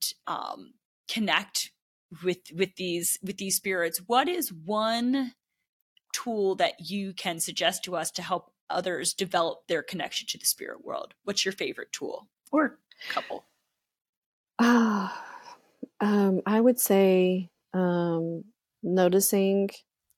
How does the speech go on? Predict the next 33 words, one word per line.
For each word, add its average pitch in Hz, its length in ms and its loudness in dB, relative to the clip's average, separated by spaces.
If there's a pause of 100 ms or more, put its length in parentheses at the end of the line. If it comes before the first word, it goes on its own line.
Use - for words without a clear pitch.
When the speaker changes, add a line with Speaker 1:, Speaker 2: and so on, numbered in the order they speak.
(140)
Speaker 2:
what 180 300 2
our 175 120 0
thoughts 175 560 0
and 185 120 0
emotions 170 520 0
and 165 120 0
sensations 175 520 2
are, 160 380 0 (540)
and 185 100 0
also 170 680 4 (140)
using 180 420 4
some 170 260 0
sort 170 220 2
of 156 140 0
divination 160 640 2
tool, 202 400 2
whether 165 300 4
it's 143 180 -4
a - 60 -4
pendulum, 190 800 4
an 151 100 0
oracle 180 360 2
deck, 165 220 0
or 165 60 2
tarot. 170 540 2 (500)
And 170 140 4
then 165 240 4 (200)
before 190 480 4
you 180 260 4
do 190 360 6
a 190 100 6
reading, 160 600 0 (360)
say, 156 600 4